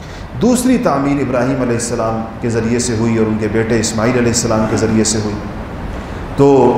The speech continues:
جس کو قرآن نے کہا کہ وَإِذْ يَرْفَعُ إِبْرَاهِيمُ الْقَوَاعِدَ مِنَ الْبَيْتِ وَإِسْمَاعِيلُ، کہ جب ابراہیم نے اور ان کے بیٹے اسماعیل نے، آ، خانہ کعبہ کی بنیادوں کو اوپر اٹھایا، تو اس کا ذکر اللہ جل شانہ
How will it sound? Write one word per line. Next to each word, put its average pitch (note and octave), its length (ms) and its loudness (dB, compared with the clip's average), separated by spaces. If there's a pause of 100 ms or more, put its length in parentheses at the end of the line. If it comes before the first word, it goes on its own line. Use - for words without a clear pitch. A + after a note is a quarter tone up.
(160)
جس C#3 160 4
کو C#3 140 4
قرآن B2+ 300 4
نے B2 120 4
کہا B2 140 4
کہ A#2+ 120 2
وَإِذْ B2 260 2
يَرْفَعُ B2 360 2
إِبْرَاهِيمُ A#2 640 0
الْقَوَاعِدَ A2+ 760 2
مِنَ A2 140 -2
الْبَيْتِ A2+ 420 -2
وَإِسْمَاعِيلُ، A2+ 680 -2 (1120)
کہ B2+ 80 0
جب C#3 180 4
ابراہیم B2+ 520 2
نے A#2 140 2 (640)
اور B2+ 140 2
ان B2+ 160 4
کے B2+ 80 0
بیٹے A#2 320 0
اسماعیل A#2+ 580 0
نے، A2 200 -2 (560)
آ، A#2 600 -2 (120)
خانہ B2+ 200 2 (100)
کعبہ A#2 260 4
کی A#2+ 80 -2
بنیادوں A2+ 560 0
کو G#2+ 240 0
اوپر A#2 240 -2
اٹھایا، A#2+ 600 2 (420)
تو - 60 0
اس - 120 0
کا F3 80 2
ذکر B2+ 280 0
اللہ A2+ 160 0
جل A2 280 -2
شانہ G#2 260 -4